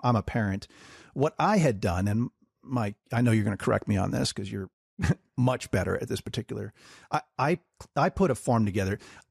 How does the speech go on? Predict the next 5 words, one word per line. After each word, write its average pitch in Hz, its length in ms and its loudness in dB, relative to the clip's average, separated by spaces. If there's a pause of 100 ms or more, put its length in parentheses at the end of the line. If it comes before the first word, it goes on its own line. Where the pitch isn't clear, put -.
I 170 180 2
wanted 147 680 2 (920)
the 123 140 -2
triggering 131 560 0
actions - 600 -8